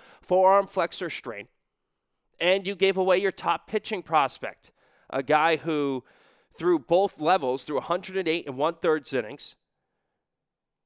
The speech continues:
make that, excuse me, Espinosa,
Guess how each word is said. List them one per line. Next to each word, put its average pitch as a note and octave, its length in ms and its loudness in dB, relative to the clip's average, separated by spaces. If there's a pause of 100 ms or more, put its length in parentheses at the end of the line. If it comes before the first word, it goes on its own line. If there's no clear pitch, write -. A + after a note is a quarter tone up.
(500)
make C3+ 160 -6
that, C#3 100 -2
excuse E3+ 500 -6
me, B2 220 -6
Espinosa, C#3+ 1000 -2